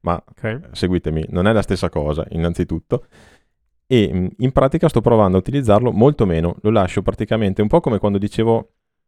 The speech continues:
Speaker 1: del device pervasivo, no? Che par-, quando parlavo del futuro dello smartphone, sto cercando di utilizzarlo un po' come device pervasivo,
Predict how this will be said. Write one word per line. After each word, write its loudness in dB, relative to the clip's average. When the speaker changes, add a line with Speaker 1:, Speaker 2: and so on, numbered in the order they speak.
Speaker 1:
del 2
device 2
pervasivo, -2
no? -2
Che -8
par-, -4
quando -2
parlavo 2
del 0
futuro 0
dello 2
smartphone, -2
sto -4
cercando -2
di 0
utilizzarlo 0
un -4
po' -4
come -4
device 0
pervasivo, -4